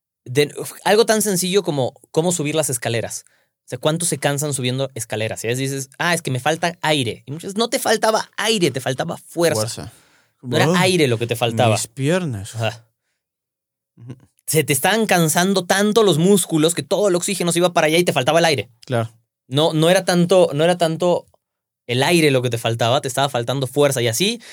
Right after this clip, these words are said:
Speaker 1: se ve en muchísimas cosas del día a día. Cómo te mueves, em, te sientes más seguro, ¿no? Y no me refiero a te sientes más seguro porque estás muy mamado. No, te sientes más seguro en tus movimientos. Y sí sucede.
Speaker 2: Ujú.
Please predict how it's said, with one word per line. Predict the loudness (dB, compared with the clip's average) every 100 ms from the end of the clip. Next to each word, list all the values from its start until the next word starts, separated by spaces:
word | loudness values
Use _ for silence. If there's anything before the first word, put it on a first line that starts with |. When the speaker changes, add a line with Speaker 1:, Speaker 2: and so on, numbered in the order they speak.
| -12
Speaker 1:
se | -4 0
ve | 2 0 -2
en | -4 -4 -4
muchísimas | -4 -4 -4 -4 -4 -4
cosas | -4 -4 -4
del | -4 -4
día | 0 0
a |
día. | 0 -2 -4 -10 -20 -4
Cómo | 0 0
te | 2
mueves, | 2 4 4 4 4 4 4 4 2 -2 -8 _ _
em, | -2 -2 -2 -4 -4 -6 -6 -6
te | -4
sientes | -2 0 0
más | 0 -2
seguro, | -4 -2 0 2 4 6 6 4 0 -10 _ _ _
¿no? | -2 2 2
Y | 2
no | 2
me |
refiero | 2 0
a |
te | -2
sientes | -4 -2
más | -2
seguro | -2 0 0
porque | 0
estás | -4 -2
muy | -2
mamado. | 0 0 0
No, | 0 -2
te | -4
sientes | -4 -4 -4
más | -4
seguro | -2 0 2 4 4
en | 0 -6 -10
tus | -4 0
movimientos. | 2 0 0 0 -2 -4
Y | -4
sí | -4 -4
sucede. | -6 -4 -2 0 0 -2 -4
Speaker 2:
Ujú. | -8